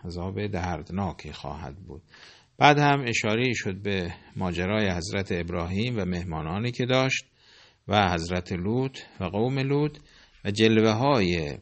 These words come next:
غفران و رحمت الهی و عذاب الهی در این ماجرا نشون داده شد. خدای متعال به حضرت ابراهیم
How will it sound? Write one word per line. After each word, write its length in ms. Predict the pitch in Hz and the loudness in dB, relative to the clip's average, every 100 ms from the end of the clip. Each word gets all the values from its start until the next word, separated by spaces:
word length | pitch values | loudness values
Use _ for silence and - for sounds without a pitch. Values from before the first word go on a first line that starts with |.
| _ _ _ _ _ _ _ _ | _ _ _ _ _ _ _ _
غفران 520 | 104 98 107 117 107 90 | -6 -4 2 2 4 0
و 80 | |
رحمت 480 | 87 90 - 117 139 | -2 -4 -2 -2 4
الهی 800 | 156 147 143 139 139 139 135 139 _ _ _ - | 6 6 6 4 2 0 -2 -4 _ _ _ -2
و 60 | |
عذاب 440 | 98 101 90 95 90 | 0 2 0 0 0
الهی 520 | 90 95 92 95 156 | -2 -2 -2 0 0
در 160 | 151 101 | 2 2
این 180 | 117 | 2
ماجرا 460 | 104 85 82 87 123 | 0 0 0 0 0
نشون 400 | 107 - 107 87 | -2 -2 -2 -2
داده 280 | 78 76 82 | -4 -8 -10
شد. 500 | - 80 82 82 85 _ - - _ | -10 -10 -12 -14 -18 _ -20 -20 _
خدای 280 | - 107 123 | -2 2 4
متعال 420 | 113 95 98 95 | 2 0 -2 0
به 120 | 90 | -2
حضرت 360 | 92 85 101 107 | -2 -2 -2 0
ابراهیم 720 | 107 98 92 85 101 92 87 | 0 0 -2 -2 -2 -2 -6